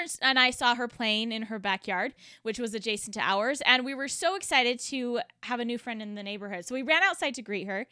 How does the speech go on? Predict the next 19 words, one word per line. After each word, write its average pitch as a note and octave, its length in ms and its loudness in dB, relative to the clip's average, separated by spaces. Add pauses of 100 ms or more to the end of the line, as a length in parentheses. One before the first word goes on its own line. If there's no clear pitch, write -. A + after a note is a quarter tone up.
(420)
and C4+ 480 6 (560)
we C#4 160 0
learned F4 220 2
that E4 80 -10
this D4 320 -2 (180)
young A#3 240 -2
girl's A#3+ 240 -4
name G#3 220 -2
was G#3 160 -6
Stephanie. F3 560 -6 (600)
Now, A3+ 100 -2
Stephanie G4 440 0
and D4+ 80 0
I A3+ 140 4
became G#3+ 580 -2 (340)
fast G#3 320 0
friends. F3+ 320 -4
We B3 120 0
both C4 480 0